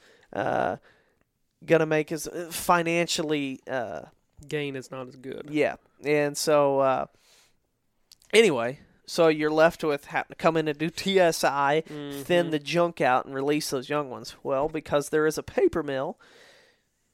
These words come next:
Speaker 1: uh, the landowner had the ability to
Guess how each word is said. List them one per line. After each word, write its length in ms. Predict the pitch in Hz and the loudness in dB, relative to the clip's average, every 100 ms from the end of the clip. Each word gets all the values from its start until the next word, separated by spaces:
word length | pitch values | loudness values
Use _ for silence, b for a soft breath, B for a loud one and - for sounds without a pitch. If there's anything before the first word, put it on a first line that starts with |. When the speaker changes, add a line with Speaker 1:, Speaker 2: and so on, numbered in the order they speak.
| _ - | _ -4
Speaker 1:
uh, 220 | 135 131 | -2 -2
the 120 | 135 | 0
landowner 540 | 135 170 185 151 139 147 | 0 0 2 2 2 2
had 200 | 160 147 | 0 0
the 80 | 139 | 0
ability 440 | 139 139 139 135 | 0 0 0 -4
to 440 | - 139 135 123 | -6 -6 -6 -8